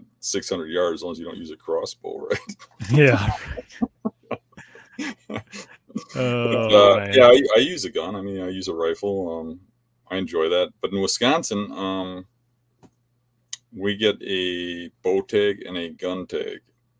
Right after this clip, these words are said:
Speaker 2: Mm-hmm.
Speaker 1: Now, I could bow hunt during gun season wearing blaze orange with guys all around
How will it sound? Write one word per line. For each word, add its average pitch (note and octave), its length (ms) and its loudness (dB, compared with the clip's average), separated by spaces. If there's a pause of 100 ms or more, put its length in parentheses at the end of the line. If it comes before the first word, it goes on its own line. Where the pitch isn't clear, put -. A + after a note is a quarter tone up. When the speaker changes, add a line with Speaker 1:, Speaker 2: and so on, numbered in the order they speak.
Speaker 2:
Mm-hmm. F#2+ 340 -12 (420)
Speaker 1:
Now, G2+ 80 -2
I F#2 80 -2
could - 320 -2
bow G2 220 4
hunt F2+ 220 -6
during F2 220 -10
gun F#2+ 220 -2
season F2 340 -8
wearing E2+ 220 -6
blaze F2 300 -4
orange F2+ 300 -6
with D#2+ 160 -14
guys E2 280 -4
all E2 140 0
around E2 340 -6